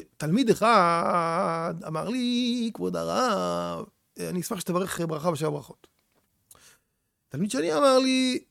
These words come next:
"אני אשמח שתגיע, אבל אתה יודע, אנחנו משפחה מאוד גדולה וכל זה, והכל כאילו <laughs> חולק לפני."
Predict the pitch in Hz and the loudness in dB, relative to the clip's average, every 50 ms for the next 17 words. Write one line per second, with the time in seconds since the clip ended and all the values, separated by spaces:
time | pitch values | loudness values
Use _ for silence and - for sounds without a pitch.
0 | _ - 175 170 156 190 147 - 127 120 143 170 202 247 311 359 370 _ _ _ | _ -4 -4 -4 -2 -4 -8 -8 -8 -2 2 2 4 4 2 -2 -4 _ _ _
1 | _ _ _ _ _ _ _ _ _ _ _ _ - 156 156 160 160 160 165 185 | _ _ _ _ _ _ _ _ _ _ _ _ -6 -2 -2 0 -2 -2 -4 0
2 | 180 226 220 190 - 170 160 - - 165 170 190 185 185 185 170 175 175 196 214 | 4 6 6 6 4 0 -6 -6 -6 -4 -2 0 2 2 2 4 4 4 4 4
3 | 208 180 170 - 180 170 165 214 226 220 196 185 175 170 170 170 165 - - - | 2 0 -2 -2 -2 0 2 2 2 4 2 2 2 0 0 -2 -4 -6 -10 -8
4 | - 196 196 190 - 202 196 190 190 196 180 165 127 - 202 165 - _ _ _ | -2 0 0 0 0 -2 0 0 2 2 2 2 4 2 2 2 2 _ _ _
5 | _ _ - - 175 196 220 220 208 - 202 180 - - 170 151 | _ _ -6 0 4 6 6 6 6 4 0 -8 -4 -4 -6 -6